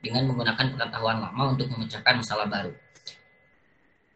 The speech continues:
C B R dapat memberikan solusi permasalahan baru dengan melihat kasus yang paling mirip dengan kasus sebelumnya yang telah disimpan di basis kasus.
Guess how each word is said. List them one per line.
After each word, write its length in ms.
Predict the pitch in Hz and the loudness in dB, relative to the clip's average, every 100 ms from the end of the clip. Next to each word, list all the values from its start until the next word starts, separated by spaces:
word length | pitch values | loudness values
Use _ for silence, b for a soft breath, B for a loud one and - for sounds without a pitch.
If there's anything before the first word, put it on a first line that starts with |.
| _ _ _ _ | _ _ _ _
C 140 | - 117 | -2 0
B 80 | 110 | 2
R 160 | 147 | 4
dapat 240 | 139 139 131 | 4 4 2
memberikan 320 | 123 120 123 | 2 2 2
solusi 420 | 123 120 113 135 | 4 4 4 2
permasalahan 600 | - 131 120 117 120 117 | 4 4 4 4 4 2
baru 260 | 113 117 - | 2 4 4
dengan 240 | 123 120 120 | 2 0 0
melihat 400 | 113 117 135 - | 2 4 4 6
kasus 320 | 120 143 143 | 4 6 4
yang 140 | 131 123 | 4 6
paling 320 | 120 123 117 | 4 4 2
mirip 260 | 113 - | 4 4
dengan 300 | 127 117 113 | 4 2 0
kasus 320 | 113 110 131 127 | -2 -2 0 0
sebelumnya 560 | 120 110 98 117 120 | 0 -2 0 6 6
yang 60 | 117 113 | 4 2
telah 240 | 117 120 | 4 4
disimpan 380 | 113 107 101 120 | 0 -4 0 2
di 120 | 110 95 | 2 -4
basis 240 | - 104 | -6 -8
kasus. 340 | - 98 110 | -8 -6 -4